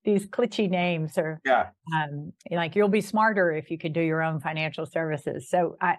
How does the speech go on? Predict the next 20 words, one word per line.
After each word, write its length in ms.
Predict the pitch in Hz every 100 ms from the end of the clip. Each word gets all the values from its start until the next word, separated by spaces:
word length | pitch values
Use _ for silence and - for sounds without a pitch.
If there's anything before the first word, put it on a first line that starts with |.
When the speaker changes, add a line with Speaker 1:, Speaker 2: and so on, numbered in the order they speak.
| -
Speaker 1:
so 180 | - 180
my 160 | 175
job 240 | 180 202 208
at 100 | 208
Get 160 | 202
Smart 280 | 208 226 202
was 160 | 185 -
to 80 | 170
be 300 | 190 180 175 _ _ _ _
kind 120 | 180
of 100 | 170
the, 220 | 147 160 147 _ _ _
kind 140 | 190
of 120 | 160 151
that 280 | 190 220 -
era's 500 | 202 196 180 175 165
version 500 | 175 185 185 170 165
of 200 | 165 160
a 40 |
customer 680 | 160 185 180 175 165 160 156